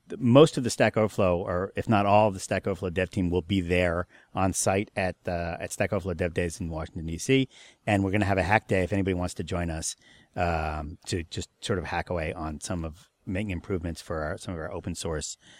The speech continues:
uh, products that we ship and the open source products that we consume, um, that, you know, we might need little fixes on. Um, so the reason I'm announcing this now is one, so you can plan to go to that awesome D C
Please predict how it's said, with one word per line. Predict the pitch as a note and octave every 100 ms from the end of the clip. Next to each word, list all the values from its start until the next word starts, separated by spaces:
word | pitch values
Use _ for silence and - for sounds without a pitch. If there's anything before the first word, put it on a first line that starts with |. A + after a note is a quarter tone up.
| - - _ -
uh, | E2 D#2 D2+ D#2 D2+ -
products | A#2 G#2 F2+
that | -
we | F2
ship | - F3+ -
and | C#3
the | C3+
open | C#3+ C#3
source | C#3 A2+ - - B2+ -
products | D3 B2+ A2
that | A#2
we | G#2+ F#2+
consume, | - - F3 D#3 A2 A#2 _ _ - _
um, | - F#2+ F2+ F2 F2 F2
that, | G2 -
you | F#2+
know, | F2+
we | F2 F2
might | F2 F2+
need | F2
little | E2+ D#2
fixes | - D#2+ F2 D2
on. | C2+ C2 _ _ _ -
Um, | G2 D#2+ D#2
so | A#2+
the | B2+
reason | C#3+ C3
I'm | A#2+
announcing | A#2 A2+ A2
this | F#2 A#2
now | G#2+ G2
is | F2
one, | F#2+
so | -
you | F2+
can | F2
plan | - F#2+ F2+ F2+
to | -
go | D#2 F2 F2+
to | -
that | E2 E2
awesome | E2+ E2+ - E2+
D | E2 D#2+
C | - D#2+